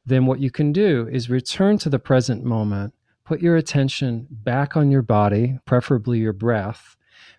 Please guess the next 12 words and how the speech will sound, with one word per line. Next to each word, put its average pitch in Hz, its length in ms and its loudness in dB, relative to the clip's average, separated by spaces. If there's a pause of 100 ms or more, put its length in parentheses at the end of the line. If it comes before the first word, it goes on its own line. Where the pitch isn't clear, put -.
because 147 580 -2
if 156 180 -2
we're 147 140 6
sensing, 127 720 0
and 107 80 0
if - 120 -6
we're 123 100 2
sensing 147 540 0
really 127 300 4
deeply, 156 680 2 (280)
you'll 127 120 6
notice 135 420 6